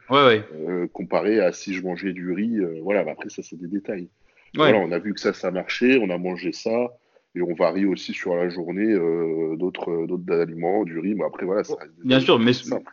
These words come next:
Speaker 1: ce, ce que je voulais dire, c'est que même si, voilà, tu sais que tu digères bien
Speaker 2: En
Speaker 1: les
Speaker 2: termes de
Speaker 1: patates,
Speaker 2: quantité,
Speaker 1: t'as
Speaker 2: tu
Speaker 1: une,
Speaker 2: veux
Speaker 1: t'as une
Speaker 2: dire,
Speaker 1: quantité
Speaker 2: oui.
Speaker 1: maximum que tu peux ingérer de patates par jour. Tu vas pas pouvoir
Speaker 2: Bien sûr.
Speaker 1: bouffer dix kilos de patates, tu vois, c'est,
Speaker 2: Bien sûr, bien
Speaker 1: c'est
Speaker 2: sûr.
Speaker 1: ça que je
Speaker 2: Mais
Speaker 1: veux
Speaker 2: après,
Speaker 1: dire,
Speaker 2: ça
Speaker 1: donc
Speaker 2: sert
Speaker 1: c'est,
Speaker 2: même, ça sert,
Speaker 1: ouais.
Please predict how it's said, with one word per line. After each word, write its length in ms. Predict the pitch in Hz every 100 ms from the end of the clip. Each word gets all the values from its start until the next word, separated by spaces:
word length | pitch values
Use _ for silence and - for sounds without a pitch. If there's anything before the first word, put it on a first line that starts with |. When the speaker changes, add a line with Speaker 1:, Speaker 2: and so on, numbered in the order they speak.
| _
Speaker 1:
ce, 120 | -
ce 40 | -
que 100 | 147
je 80 |
voulais 160 | 135 143
dire, 180 | 156 139
c'est 120 | 131
que 60 | 135
même 120 | 151
si, 140 | -
voilà, 180 | 156 170
tu 140 | -
sais 120 | 123 127
que 60 |
tu 60 | 123
digères 180 | 117 117
bien 100 | 120
Speaker 2:
En 20 |
Speaker 1:
les 60 | 117
Speaker 2:
termes 120 | 104
de 60 |
Speaker 1:
patates, 240 | 110 143 107
Speaker 2:
quantité, 260 | 120 -
Speaker 1:
t'as 100 | 135 127
Speaker 2:
tu 40 |
Speaker 1:
une, 60 | 117
Speaker 2:
veux 80 |
Speaker 1:
t'as 100 | 101
une 60 | 147
Speaker 2:
dire, 80 | -
Speaker 1:
quantité 340 | 160 143 151
Speaker 2:
oui. 60 | 160
Speaker 1:
maximum 520 | 156 98 156 180 190
que 80 | 156
tu 160 | 156 131
peux 100 | 143
ingérer 260 | 131 151
de 60 | 139
patates 260 | 127 120
par 160 | - 156
jour. 240 | 160 165
Tu 100 | 127
vas 60 | 123
pas 160 | 127 120
pouvoir 240 | - 127
Speaker 2:
Bien 80 | 120
sûr. 120 | 123
Speaker 1:
bouffer 160 | 170 139
dix 240 | 117 127
kilos 220 | 127 123
de 40 | 127
patates, 340 | 151 156 135
tu 120 | -
vois, 160 | 123 131
c'est, 280 | - 107 98
Speaker 2:
Bien 120 | 98
sûr, 340 | 95 - 95 87
bien 100 | 95
Speaker 1:
c'est 80 | -
Speaker 2:
sûr. 80 |
Speaker 1:
ça 40 | 143
que 60 |
je 60 | 123
Speaker 2:
Mais 60 | 143
Speaker 1:
veux 40 |
Speaker 2:
après, 40 | 151
Speaker 1:
dire, 40 | 117
Speaker 2:
ça 60 |
Speaker 1:
donc 60 | 101
Speaker 2:
sert 160 | 107 104
Speaker 1:
c'est, 60 |
Speaker 2:
même, 180 | 107 101
ça 140 | 107
sert, 260 | 101 107
Speaker 1:
ouais. 80 | 92